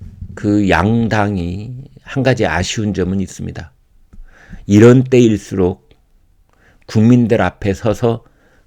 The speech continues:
그동안의 경과 보고를 할 때는 약간은 "내 탓이요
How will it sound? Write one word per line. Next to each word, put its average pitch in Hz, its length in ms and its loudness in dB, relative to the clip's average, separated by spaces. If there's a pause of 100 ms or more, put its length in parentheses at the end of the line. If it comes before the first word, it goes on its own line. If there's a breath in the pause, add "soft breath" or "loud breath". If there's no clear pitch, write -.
그동안의 101 580 0
경과 101 600 -2
보고를 92 400 -6
할 95 140 -8
때는 90 420 -10 (1700 loud breath)
약간은 92 680 -4 (880)
"내 92 200 -2
탓이요 95 720 -2